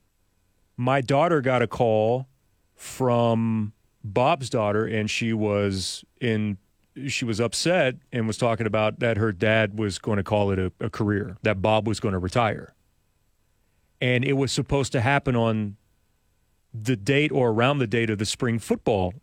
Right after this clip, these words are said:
game that year. And I was like, "Can we run with this? Can we run with this? Like, this is, this is massive. Like, where,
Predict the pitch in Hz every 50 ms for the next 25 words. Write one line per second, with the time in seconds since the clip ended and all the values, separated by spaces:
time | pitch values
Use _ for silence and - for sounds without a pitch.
0 | _ - 113 123 104 95 92 95 92 92 - 127 135 - - - - _ _ _
1 | _ _ _ _ _ _ _ _ _ _ _ _ _ _ _ _ _ _ _ _
2 | _ _ - 117 131 156 151 127 139 - - 165 160 185 214 160 123 147 151 180
3 | 220 240 247 - - 254 294 302 - - - - 139 151 147 117 143 175 233 277
4 | 349 349 - - 311 349 - - 170 160 135 - 180 175 - - 190 175 131 -
5 | - 151 160 - - 175 - - 185 240 294 269 - - 123 107 104 135 127 113
6 | 110 139 165 180